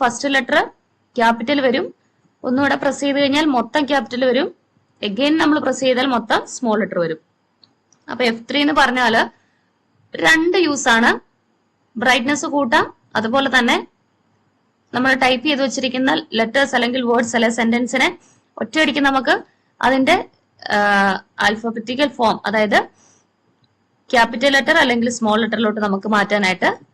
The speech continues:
പറ്റും. ഇനിയിപ്പോ നമ്മൾ എഫ് ഫോർ ആണ് പറയുന്നത്. എഫ് ഫോർ എന്ന് പറഞ്ഞാല് അഡ്രസ് ബാർ ഓപ്പൺ ആയി വരും. അതായത് നമ്മളിങ്ങനെ ഇന്റർനെറ്റ് ഒക്കെ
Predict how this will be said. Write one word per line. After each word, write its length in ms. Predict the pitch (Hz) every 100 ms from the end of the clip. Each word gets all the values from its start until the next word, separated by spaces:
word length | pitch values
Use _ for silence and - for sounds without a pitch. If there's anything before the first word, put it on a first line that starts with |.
| -
പറ്റും. 220 | - - _ _ _ _ _ _ _ _ _ _ _ _
ഇനിയിപ്പോ 220 | 381 381
നമ്മൾ 220 | 370 349 320
എഫ് 320 | 269 - -
ഫോർ 320 | 320 285 330
ആണ് 200 | 339 254
പറയുന്നത്. 400 | 220 202 202 226
എഫ് 340 | 311 285 - -
ഫോർ 260 | 277 254
എന്ന് 140 | 285 311
പറഞ്ഞാല് 520 | 277 226 202 190 214 - _ _ _ _ _ _ _ _ _ _ _ 285
അഡ്രസ് 560 | 311 294 381 392 - 381
ബാർ 180 | 381
ഓപ്പൺ 320 | 277 226 226 196
ആയി 120 | 185
വരും. 200 | 180 175 -
അതായത് 320 | 247 302 302
നമ്മളിങ്ങനെ 640 | 320 277 294 285 285 302 294 _ _ _ _ _ _
ഇന്റർനെറ്റ് 480 | 277 269 302 311 302
ഒക്കെ 280 | 285 302